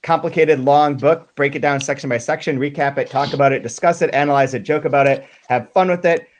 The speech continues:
We are currently in the seventh season of the Two Month Review, and we are reading Radiant Terminus by Antoine Volodin, which is translated by Jeffrey Zuckerman. Um, as always, I am Chad Post from Open Letter Books,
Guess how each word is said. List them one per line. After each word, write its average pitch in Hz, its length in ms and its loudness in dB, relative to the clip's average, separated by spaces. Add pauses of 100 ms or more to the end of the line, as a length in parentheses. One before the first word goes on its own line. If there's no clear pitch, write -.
(160)
We 160 140 2
are 165 180 6
currently 180 380 -2
in 156 100 -2
the 131 100 -2
seventh 170 380 -2
season 120 560 -6
of 117 380 -2 (100)
the 123 80 -6
Two 131 140 -6
Month 123 180 -6
Review, 127 240 -2
and 127 80 -2
we 135 100 0
are 139 60 2
reading 135 340 -2
Radiant 147 360 -2
Terminus 139 320 -6
by 117 200 -2
Antoine 127 400 -4
Volodin, 156 440 -2
which 139 160 -10
is - 100 -8
translated 131 460 0
by 117 160 0
Jeffrey 110 320 -8
Zuckerman. 185 500 -2 (380)
Um, 135 440 2
as 175 380 4
always, 143 400 4
I 135 80 4
am 135 160 0
Chad 131 320 0
Post 131 260 0
from 131 120 -2
Open 127 180 -4
Letter 117 220 -2
Books, 180 320 -2